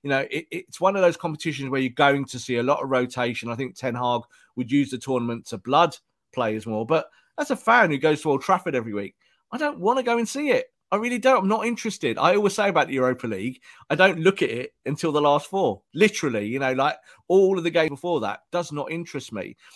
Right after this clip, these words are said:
And it interests Man United. Why? 'Cause they want to make money out of tickets and commercialism. What would they do, Scott? They put Europa League kit out,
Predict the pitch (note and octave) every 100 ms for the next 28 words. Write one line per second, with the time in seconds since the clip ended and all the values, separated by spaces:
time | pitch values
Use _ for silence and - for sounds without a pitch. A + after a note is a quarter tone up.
0 | - _ E3+ F3 A3+ B3 A#3+ G#3 G#3+ G#3
1 | G3 F#3 F3+ C#3 - G2 - _ _ C3
2 | D3 A2+ A2 A2+ _ _ C3 B2 B2 B2
3 | A#2 _ - B2 A#2+ A2+ A#2 A2+ G2 F2
4 | - G#2 - - - E3 D3+ - _ _
5 | - C3 B2+ C3+ C3 B2 A2+ A2 C3+ D#3+
6 | E3 D#3 F3 E3+ - - D#3+ C#3+ _ _
7 | _ A#2 C3+ A#2 A#2 B2 A#2 A2 B2 B2+
8 | - B2+ A2 A2+ A2+